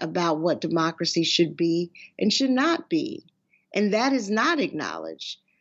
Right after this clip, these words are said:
Yet people that are little invested in the ideas of democracy and use the term as a type of social currency, which has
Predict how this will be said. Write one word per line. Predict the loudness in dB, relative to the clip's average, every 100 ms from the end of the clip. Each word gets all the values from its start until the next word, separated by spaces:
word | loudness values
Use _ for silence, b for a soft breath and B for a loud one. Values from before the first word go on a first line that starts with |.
| _ -4
Yet | 2 4 4 2
people | -2 0 0 0
that | 2 0 0
are | -2 -2
little | 0 0 2 2
invested | 2 2 -2 -4 -4 -4 -2
in | 0
the | 2
ideas | 2 2 2 2 2 2
of | -2
democracy | 0 2 2 0 -4 -4 0 0 0 -6 -14 B B B -4
and | 0 2 4 4 4 2
use | -2 -4 0 2 2 2
the | 0
term | 0 2 2 2 2
as | 0 0
a | -2
type | 0 2 2 -2 -6
of | 0 2 2 0 -2 -12 _
social | -2 2 2 2 0
currency, | 0 2 2 2 -2 -4 0 0 0 -4 -10 _ _ _ -4
which | -2 0
has | 2 2 2 0 -6